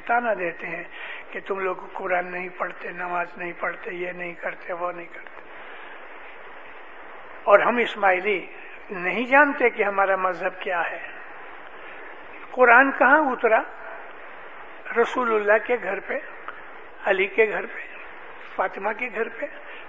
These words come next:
حسن حسین کے گھر پہ۔ حضرت عمر کے گھر پہ قرآن نہیں اترا، حضرت ابو بکر کے گھر پہ نہیں اترا، حضرت عثمان کے گھر پہ نہیں اترا، حضرت عبد الرحمان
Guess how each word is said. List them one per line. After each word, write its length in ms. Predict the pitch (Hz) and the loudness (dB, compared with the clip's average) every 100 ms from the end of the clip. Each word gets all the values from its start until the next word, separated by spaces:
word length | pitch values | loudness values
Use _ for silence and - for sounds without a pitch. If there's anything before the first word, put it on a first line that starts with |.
| - | -2
حسن 220 | 214 202 180 | 0 -4 -4
حسین 300 | - 233 302 | -2 -2 -2
کے 160 | 302 254 | -2 0
گھر 180 | 208 254 | 0 0
پہ۔ 140 | - 311 - - - - - - | -4 -6 -10 -12 -12 -12 -12 -4
حضرت 380 | - 190 214 214 | -2 4 2 2
عمر 240 | 202 190 | 0 0
کے 200 | 202 214 | 2 0
گھر 140 | 190 190 | 2 0
پہ 160 | 202 | 0
قرآن 380 | 214 226 214 240 | -2 2 2 0
نہیں 120 | 311 | -2
اترا، 380 | 339 269 - - - - - - - - - - - - - | -4 -6 -6 -8 -10 -12 -12 -14 -14 -14 -14 -14 -16 -16 -6
حضرت 340 | - 202 226 226 | -4 2 4 4
ابو 180 | 208 | 2
بکر 320 | 208 208 208 226 | 4 2 4 0
کے 180 | - 220 | 0 0
گھر 140 | 208 | 0
پہ 120 | - 247 | 2 0
نہیں 220 | 269 339 | 0 -2
اترا، 440 | 311 - - - - - - - - - - - - - - - - | -4 -6 -10 -10 -10 -12 -12 -12 -12 -12 -14 -14 -10 -10 -8 -10 -4
حضرت 380 | - 214 226 226 | 0 6 6 8
عثمان 440 | 226 - 202 214 233 | 6 6 6 6 6
کے 120 | 247 208 | 2 4
گھر 160 | 214 | 0
پہ 120 | 233 | 2
نہیں 240 | 247 269 330 | 0 0 -4
اترا، 360 | 294 - - - - - - - - - - - | -6 -6 -8 -10 -10 -12 -12 -12 -10 -8 -4 4
حضرت 360 | 214 233 233 | 8 8 6
عبد 200 | 226 190 | 0 4
الرحمان 640 | 220 214 196 202 220 240 | 4 6 4 6 6 4